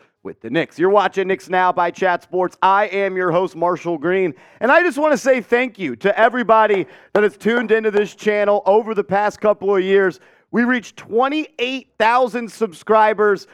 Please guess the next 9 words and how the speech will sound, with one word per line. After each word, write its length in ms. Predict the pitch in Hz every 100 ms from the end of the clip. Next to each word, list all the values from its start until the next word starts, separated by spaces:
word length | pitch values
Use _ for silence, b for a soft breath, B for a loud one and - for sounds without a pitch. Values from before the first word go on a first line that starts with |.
| b b
last 420 | 175 202 190 -
night, 320 | 190 185 170 b b -
an 80 | 160
absolute 560 | 196 196 - 185 180
huge 380 | - 170 202 147
milestone 680 | 165 180 185 160 - 175 170
for 100 | 160
the 100 | 151
channel, 560 | 127 190 190 185 165